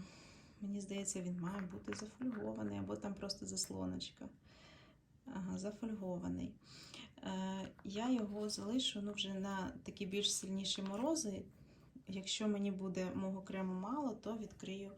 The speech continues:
от прямо зараз. Сподіваюся, що він мені підійде і сподобається, тому що він, в принципі, для всіх типів шкіри йде. І тут об'єм, ну, такий досить,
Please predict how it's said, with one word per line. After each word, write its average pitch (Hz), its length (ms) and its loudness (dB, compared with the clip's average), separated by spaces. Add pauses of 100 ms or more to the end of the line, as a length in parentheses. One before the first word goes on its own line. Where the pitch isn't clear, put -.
(440)
от 170 180 -4
прямо 180 320 0
зараз. 175 520 -2 (160)
Сподіваюся, 202 420 2
що - 120 2
він 196 200 2
мені 190 180 2
підійде 202 480 0
і 214 80 6
сподобається, 247 960 2 (460)
тому 202 180 -2
що 202 160 -2
він, 208 120 0
в 208 60 -2
принципі, 226 420 -4
для 196 240 0
всіх 214 420 -4
типів 208 380 -4
шкіри 175 640 -2
йде. 233 380 2 (1300)
І 233 120 0
тут 262 320 0
об'єм, 208 560 4 (180)
ну, 220 80 -2
такий 214 340 -4
досить, 208 520 -4